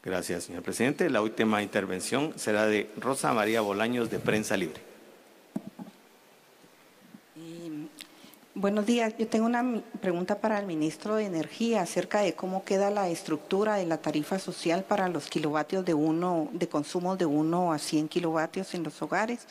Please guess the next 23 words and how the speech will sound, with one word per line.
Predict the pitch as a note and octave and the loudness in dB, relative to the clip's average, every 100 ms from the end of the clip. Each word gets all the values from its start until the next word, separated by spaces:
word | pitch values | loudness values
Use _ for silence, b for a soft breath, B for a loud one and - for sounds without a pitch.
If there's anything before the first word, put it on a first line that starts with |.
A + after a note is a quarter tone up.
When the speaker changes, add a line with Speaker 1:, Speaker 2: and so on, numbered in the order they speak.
| B B B B B B | B B B B B B
Speaker 2:
eh, | F#3+ F3+ | 0 0
porque | - F#3+ - | 0 -2 2
hay | E3 E3 | 2 2
rangos | F3+ F3 F3+ F#3 | 0 -2 -2 -2
de | - | -2
consumo. | - E3+ - B3+ C4+ F#3+ - B B B B | -2 -4 -2 0 2 0 -4 B B B B
Eh, | F3+ F#3 F#3 F3+ F3+ F#3 F3+ - - - - | -2 2 2 2 2 2 0 -6 -20 -20 -12
y | - A#3 B3+ C#4 - | 0 4 6 4 2
la | F#3+ F3 | 0 2
otra | F3 G3+ | 2 0
es | G3 | 0
para | - G#3 | 0 0
la | F#3 | 2
ministra | F3 D#3+ D#3+ D#3+ G3+ F#3+ | 0 2 0 0 0 2
de, | F3 D#3+ - | 2 2 0
de | E3+ | 0
Economía, | D#3+ - E3 D#3 E3 G3+ G#3 E3 | 0 0 -2 -2 0 2 2 2
eh, | - E3 E3 D#3+ D#3+ D#3 | 2 4 4 4 2 0
si | - D#3+ | -6 -10
tiene | - E3+ F3 | -6 0 2
datos | G3 F#3+ - G3 | 2 0 -2 -4
acerca | E3+ - E3 F3 - G3 G3 | -4 0 0 0 0 0 0
de | F#3+ | -2